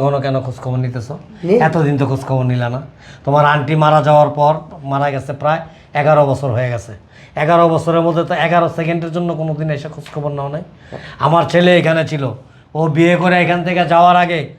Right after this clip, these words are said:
Speaker 1: এখানেই ছিল, তখনও তো একদিন এসে দেখলাম না যে একটু খোঁজ খবর নিলা।
Speaker 2: ব্যস্ত ছিলাম তখন, এই জন্য।
Speaker 1: এখন ব্যস্ততা নাই?
Speaker 2: না, এখন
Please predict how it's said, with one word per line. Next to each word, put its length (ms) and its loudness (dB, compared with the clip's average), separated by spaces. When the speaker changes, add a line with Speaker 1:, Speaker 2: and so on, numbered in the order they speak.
Speaker 1:
এখানেই 380 -2
ছিল, 260 -4
তখনও 340 4
তো 80 2
একদিন 280 0
এসে 200 0
দেখলাম 320 0
না 120 0
যে 100 -2
একটু 260 -6
খোঁজ 180 -8
খবর 220 -4
নিলা। 260 -4
Speaker 2:
ব্যস্ত 340 -8
ছিলাম 260 -6
তখন, 260 -10
এই 80 -10
জন্য। 240 -12
Speaker 1:
এখন 240 2
ব্যস্ততা 400 0
নাই? 160 -2
Speaker 2:
না, 100 -8
এখন 460 -8